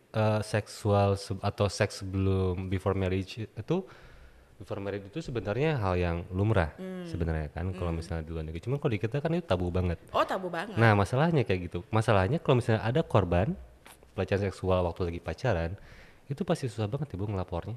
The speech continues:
Speaker 1: Kayak, "Saya mau ngelaporin, cuman saya malu," gitu.
Speaker 2: Hmm.
Speaker 1: Karena emang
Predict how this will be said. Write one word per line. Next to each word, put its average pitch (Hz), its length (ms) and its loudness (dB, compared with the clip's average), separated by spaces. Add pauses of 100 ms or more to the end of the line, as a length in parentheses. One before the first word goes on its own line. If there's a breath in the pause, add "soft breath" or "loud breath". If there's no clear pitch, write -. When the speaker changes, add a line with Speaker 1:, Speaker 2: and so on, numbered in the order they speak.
(120)
Speaker 1:
Kayak, 82 320 -4 (400 soft breath)
"Saya 143 160 -6
mau 156 100 -2
ngelaporin, 117 480 0
cuman 143 220 -2
saya 131 160 -4
malu," 139 420 -4
gitu. 90 220 -8 (100)
Speaker 2:
Hmm. 175 320 -14
Speaker 1:
Karena 85 220 -4
emang 113 200 -4